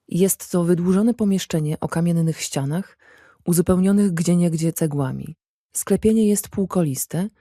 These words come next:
co dodaje wnętrzu wrażenia zamkniętej kameralnej przestrzeni.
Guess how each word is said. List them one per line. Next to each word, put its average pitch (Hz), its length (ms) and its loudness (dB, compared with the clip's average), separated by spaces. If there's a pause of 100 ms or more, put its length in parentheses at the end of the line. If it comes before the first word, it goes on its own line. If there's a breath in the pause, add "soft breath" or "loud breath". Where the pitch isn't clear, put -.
(460 soft breath)
co 190 100 -2
dodaje 185 360 4
wnętrzu 180 400 0
wrażenia 170 440 2
zamkniętej 175 600 0
kameralnej 156 520 0
przestrzeni. 135 680 -6